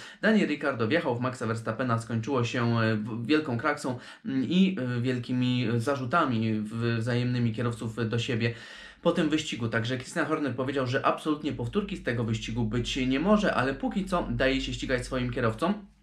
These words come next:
W-, mówi też Horner bardzo ważną rzecz, że póki co skupiamy się raczej na tym, żeby nasi kierowcy wypracowali sobie odpowiedni bufor do innych zawodników. No, jeżeli będą mieli po sto kilka punktów przewagi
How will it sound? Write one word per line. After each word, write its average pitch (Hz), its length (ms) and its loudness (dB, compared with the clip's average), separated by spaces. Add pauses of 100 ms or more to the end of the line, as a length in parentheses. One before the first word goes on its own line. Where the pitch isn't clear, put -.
(360)
W-, 180 120 -6
mówi 226 240 4
też 156 360 0
Horner 165 420 0 (200)
bardzo 151 240 0
ważną 139 300 0
rzecz, 117 240 -2
że 120 160 -2
póki 208 280 -2
co 196 180 2
skupiamy 175 420 -4
się 151 140 -4
raczej 151 280 -4
na 185 160 0
tym, 123 180 -4 (220)
żeby 139 200 -2
nasi 208 220 2
kierowcy 165 280 -4
wypracowali 143 480 -2
sobie 135 240 0
odpowiedni 143 420 -2
bufor 127 500 2 (260)
do 120 200 2
innych 143 360 0
zawodników. 127 640 0 (340)
No, 294 280 2
jeżeli 190 320 2
będą 165 260 0
mieli 139 500 0 (420)
po 143 100 0
sto 165 180 -2
kilka 139 280 -2
punktów 127 320 -6
przewagi 131 500 -2